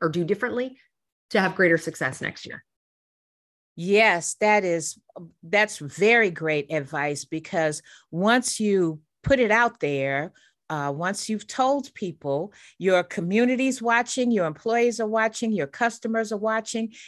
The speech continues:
Speaker 2: and they're gonna hold you to it. You will lose customers, you will lose employees, and, uh, the community will stop giving you those advantages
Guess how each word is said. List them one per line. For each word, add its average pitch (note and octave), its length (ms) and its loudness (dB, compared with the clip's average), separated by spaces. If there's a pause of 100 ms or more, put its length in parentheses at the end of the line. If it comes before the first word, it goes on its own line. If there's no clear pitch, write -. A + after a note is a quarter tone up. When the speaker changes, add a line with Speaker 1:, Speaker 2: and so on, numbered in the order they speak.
(100)
Speaker 2:
and F#3+ 180 -2
they're G4+ 140 2
gonna F4+ 240 0
hold A#3+ 340 0
you B3+ 80 -2
to C4 300 -4
it. - 120 -8 (300)
You C#4+ 220 6
will D4 440 2
lose B3 600 0
customers, E3 920 -2 (240)
you A3 160 2
will B3+ 340 4
lose B3+ 300 -2
employees, A#3 880 -2
and, F3+ 260 -4 (180)
uh, E3 280 -4 (120)
the E3+ 120 -6
community A3+ 680 -2
will F3 220 -2
stop A3 400 -4
giving G#3+ 320 -2
you F3 320 -4 (320)
those G#3 300 4
advantages E3 920 0